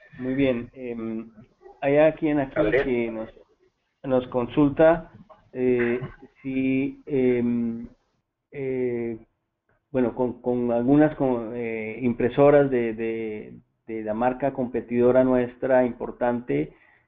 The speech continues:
Speaker 1: eh, que si es competencia, definitivamente entra a competir en el mercado de, de impresoras desktop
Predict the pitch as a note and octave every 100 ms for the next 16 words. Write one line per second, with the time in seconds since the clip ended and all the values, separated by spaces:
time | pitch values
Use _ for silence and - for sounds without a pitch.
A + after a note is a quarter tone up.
0 | - A#2+ A2 G#2+ G#2+ G#2 G#2 A#2 - _
1 | A#2 - A#2+ A#2 A2 G#2+ G#2+ - C3+ C3
2 | B2+ C#3 C3 C#3 C#3 C#3 - _ _ _
3 | - A#2+ B2 C3+ B2+ C#3 D3 C#3+ D#3+ C#3
4 | C#3 D3+ C#3 B2 A#2+ A2+ B2+ C#3 C#3+ B2
5 | A#2 A#2 A2+ B2+ B2 C#3 B2+ A#2 A2+ A2+
6 | A#2 A2+ A2 A2+ - B2+ C3 B2+ B2+ B2+
7 | B2+ - D3+ D3+